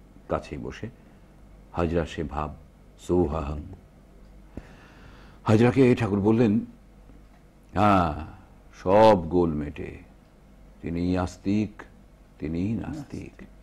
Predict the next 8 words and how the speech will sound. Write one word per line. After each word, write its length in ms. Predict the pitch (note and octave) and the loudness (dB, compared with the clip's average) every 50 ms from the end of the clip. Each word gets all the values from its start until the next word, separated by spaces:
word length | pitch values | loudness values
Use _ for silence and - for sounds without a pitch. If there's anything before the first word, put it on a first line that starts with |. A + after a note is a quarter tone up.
| - - - - - - - - | -20 -20 -20 -20 -20 -20 -20 -8
তিনিই 460 | - F2+ F2+ G2 G2+ A#2 C#3 D#3 D3 A2+ | -4 -2 0 2 4 4 4 4 4 2
ভালো, 400 | G#2 A#2 B2+ C#3+ D#3+ E3+ E3+ E3 - - - - - - - - - - - | 0 0 -2 0 -2 -2 -4 -6 -12 -20 -20 -20 -20 -20 -20 -20 -20 -20 -12
তিনিই 360 | - D3 C#3+ C#3 - - F2+ | -10 -8 -6 -6 -6 -4 -2
মন্দ, 420 | A#3+ B3 - - - - - - - - - - - - - - _ - - - - - - - - | -2 -2 -4 -6 -10 -14 -14 -16 -16 -18 -20 -20 -20 -20 -20 -20 _ -20 -20 -20 -20 -20 -20 -4 0
তিনিই 320 | A#2 C3+ D3+ F3 G3 G3+ F3+ | 2 2 4 4 2 0 -2
সৎ, 580 | - - - E2+ F#2+ A2 G#2 F#2 - - - - - - - - - - - - | -4 -6 -8 -6 -6 -6 -6 -8 -10 -14 -20 -20 -20 -20 -20 -20 -20 -20 -16 -12
তিনিই 300 | - - B1+ C#2+ G2 F#2 | -10 -8 -8 -6 -8 -8
অসৎ, 520 | D#2 - - - - - D#2 F#2 - | -8 -12 -14 -16 -16 -14 -12 -12 -12